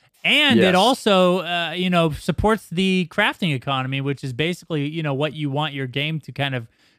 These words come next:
Speaker 1: run off of, it seems, especially in game. It creates a de-, uh, you know, a, a suitable player-driven economy if you can get these resources from these activities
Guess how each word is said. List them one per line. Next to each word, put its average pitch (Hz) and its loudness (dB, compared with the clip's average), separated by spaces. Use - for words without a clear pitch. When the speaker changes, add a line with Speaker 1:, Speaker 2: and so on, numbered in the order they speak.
Speaker 1:
run 190 4
off 143 2
of, 123 0
it 127 -4
seems, 139 -4
especially 143 -4
in 175 -4
game. 135 0
It 123 -2
creates 143 -4
a 135 -2
de-, 135 -2
uh, 120 -4
you 135 -4
know, 131 0
a, 117 -2
a 113 -6
suitable 127 -2
player-driven 147 0
economy 139 0
if 139 -6
you 147 -2
can 135 -4
get 156 -2
these 131 -2
resources 139 -2
from 170 -2
these 147 -2
activities 120 -4